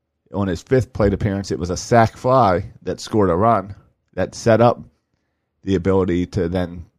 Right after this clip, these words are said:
win the game in a walk-off with Ruiz. They won't write about that. They're going with the easy clicks.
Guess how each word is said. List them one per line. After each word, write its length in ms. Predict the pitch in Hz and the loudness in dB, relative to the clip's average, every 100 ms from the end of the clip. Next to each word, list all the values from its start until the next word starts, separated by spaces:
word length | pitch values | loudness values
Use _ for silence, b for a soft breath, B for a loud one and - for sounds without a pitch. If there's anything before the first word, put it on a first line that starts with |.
| 50 | _
win 280 | 85 110 95 | -8 -4 -4
the 80 | 92 | -2
game 260 | 90 90 87 | -2 -2 -4
in 60 | |
a 60 | 80 | -2
walk-off 500 | 82 82 82 82 - | 0 0 -2 -4 -6
with 100 | 82 | -6
Ruiz. 640 | 80 82 80 82 107 - _ _ _ _ _ _ _ _ _ _ _ - | -6 -4 -4 -4 -8 -12 _ _ _ _ _ _ _ _ _ _ _ -4
They 80 | 101 | 0
won't 200 | 107 85 | 0 0
write 140 | 92 | -2
about 220 | 85 71 | -2 -2
that. 340 | 107 98 82 - | 0 0 -2 -4
They're 120 | 101 | -2
going 180 | 101 101 | -2 -2
with 100 | 95 | -4
the 80 | - | -2
easy 300 | 101 92 90 | -2 -4 -6
clicks. 540 | 98 - - - | -6 -8 -10 -20